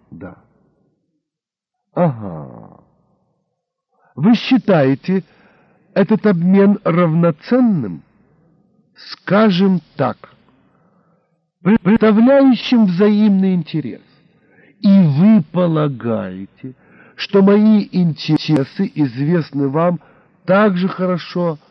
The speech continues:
как и ваши. Попробуйте рискнуть и проверить. Окей.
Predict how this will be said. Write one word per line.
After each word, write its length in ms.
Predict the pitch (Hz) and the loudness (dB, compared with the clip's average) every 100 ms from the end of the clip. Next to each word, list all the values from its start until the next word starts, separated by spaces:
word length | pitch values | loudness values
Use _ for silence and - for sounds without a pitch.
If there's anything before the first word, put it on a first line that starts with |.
| _ _ | _ _
как 240 | - 143 139 | -8 -6 -6
и 60 | |
ваши. 320 | 123 104 85 _ _ _ _ _ _ _ _ _ _ _ _ - | -8 -10 -16 _ _ _ _ _ _ _ _ _ _ _ _ -2
Попробуйте 880 | 202 160 214 240 269 262 285 - | -2 0 2 4 4 4 2 4
рискнуть 920 | 262 226 208 - - 151 - 156 - 160 | 4 4 2 -2 -6 -4 -4 -4 -2 -2
и 40 | |
проверить. 640 | 151 180 226 262 277 226 - _ _ _ _ _ _ _ _ _ | -2 0 0 0 -2 -6 -14 _ _ _ _ _ _ _ _ _
Окей. 680 | 180 285 339 - 320 302 277 | 0 0 0 -2 -4 -4 -8